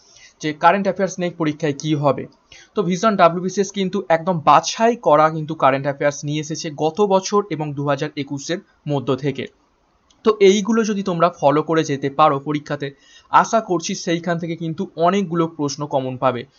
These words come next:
যদি পনেরোটা প্রশ্নও কমন পেয়ে থাকো, ই-, আহ, সেটা কিন্তু অনেকটাই যথেষ্ট। ওকে, তো পরীক্ষা আস্তে আস্তে আমরা আশা করছি সাড়ে তিনশো এমসিকিউ কিন্তু করে ফেলার চেষ্টা করব। প্রতিদিন যদি করি, তো একটু একটু করে কিন্তু আমাদের মেমোরি, মেমোরাইজ হবে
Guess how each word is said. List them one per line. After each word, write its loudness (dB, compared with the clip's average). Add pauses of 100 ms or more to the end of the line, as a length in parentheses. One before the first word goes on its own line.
যদি -2
পনেরোটা 0
প্রশ্নও -4
কমন -2
পেয়ে -2
থাকো, -4 (320)
ই-, -2
আহ, 0
সেটা -6
কিন্তু -6
অনেকটাই -2
যথেষ্ট। -6 (400)
ওকে, -4 (400)
তো -8
পরীক্ষা 2
আস্তে 2
আস্তে -2
আমরা 4
আশা -2
করছি -6
সাড়ে 0
তিনশো -6 (260)
এমসিকিউ -4
কিন্তু -6
করে -4
ফেলার -2
চেষ্টা -2
করব। -2 (280)
প্রতিদিন -2
যদি -6
করি, -2 (260)
তো -8
একটু 2
একটু -2
করে 2
কিন্তু -4
আমাদের 0
মেমোরি, -2 (160)
মেমোরাইজ 2
হবে 0